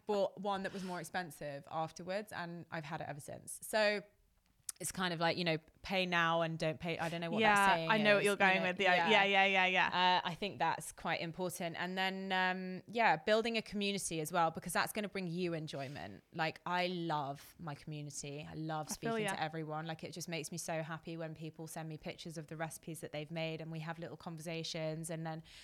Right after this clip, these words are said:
Speaker 1: they will send me their favorite sauces that they love using, or, like, what their, their favorite, like, coffee spot in a certain place, and they'll be like, "We think you'd really like it." And I love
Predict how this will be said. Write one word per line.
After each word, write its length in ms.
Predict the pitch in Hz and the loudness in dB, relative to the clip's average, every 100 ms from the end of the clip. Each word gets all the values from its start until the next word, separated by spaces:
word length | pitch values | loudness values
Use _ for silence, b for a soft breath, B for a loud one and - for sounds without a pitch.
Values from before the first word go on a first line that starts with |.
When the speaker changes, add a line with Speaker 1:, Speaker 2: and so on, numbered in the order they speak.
| B B | B B
Speaker 1:
they 140 | 202 196 | 0 0
will 120 | 190 | 0
send 260 | - 196 185 | -4 -4 -2
me 360 | 190 180 180 - 170 | -2 -2 -4 -6 -2
their 160 | 170 | -2
favorite 420 | 170 185 175 180 | 0 -4 -4 -4
sauces 520 | - 190 180 - 170 165 | -4 -4 -6 -4 -6 -8
that 140 | - | -8
they 100 | 170 | -4
love 220 | 170 165 | -4 -4
using, 520 | 175 170 170 165 160 | -4 -4 -2 -4 -4
or, 140 | 160 156 | -4 -4
like, 220 | 160 147 175 | -4 -6 -8
what 180 | 170 - | -10 -6
their, 180 | 165 - 175 | -6 -6 -8
their 100 | 165 | -8
favorite, 400 | - 165 160 151 | -8 -8 -8 -8
like, 160 | 160 | -10
coffee 300 | - 175 - | -8 -10 -10
spot 300 | 160 170 165 | -10 -6 -6
in 100 | 165 | -6
a 40 | 156 | -8
certain 300 | 175 165 160 | -8 -10 -10
place, 360 | 170 160 160 | -6 -6 -6
and 80 | 170 | -10
they'll 80 | 156 | -10
be 100 | 160 | -8
like, 160 | 151 | -8
"We 80 | 156 | -8
think 160 | 165 - | -12 -12
you'd 80 | 151 | -10
really 160 | 156 | -6
like 180 | 165 165 | -4 -4
it." 40 | 170 | -4
And 80 | 185 | -6
I 60 | |
love 320 | 202 202 190 | -4 -2 -2